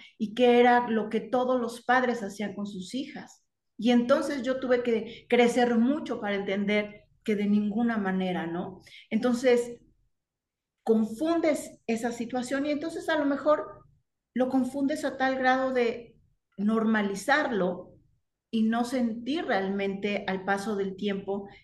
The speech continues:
que es un abuso. Vas a tener que esperar muchos años para darte cuenta. Otra cosa que sucede en los menores, eh, niños o adolescentes, por ejemplo, conozco una víctima de trata de personas, sobreviviente de trata de personas,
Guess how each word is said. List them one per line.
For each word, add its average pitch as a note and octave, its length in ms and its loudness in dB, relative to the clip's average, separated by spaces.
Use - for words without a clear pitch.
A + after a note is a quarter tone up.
que G3+ 100 -6
es G3+ 100 -6
un F#3+ 140 -4
abuso. F3 360 -4
Vas F3+ 200 -2
a - 100 -10
tener G3+ 320 0
que G#3+ 420 0
esperar G#3 360 2
muchos A3 340 2
años G3 260 -4
para F3+ 200 0
darte F3+ 360 0
cuenta. - 440 -6
Otra F#4 360 4
cosa C#4+ 300 4
que B3 100 -2
sucede G3+ 460 0
en G3 120 0
los F3+ 160 0
menores, F3+ 600 2
eh, F#3 360 4
niños G3 460 2
o G3+ 40 -2
adolescentes, F#3 800 0
por G#3 160 -4
ejemplo, A3 760 -2
conozco C4+ 420 2
una C#4 220 2
víctima G#3+ 420 0
de G3 80 0
trata F#3+ 360 2
de F#3+ 60 -4
personas, F#3+ 520 -2
sobreviviente F#3 600 2
de G3 80 0
trata F#3 320 2
de F#3 80 -4
personas, F3+ 680 0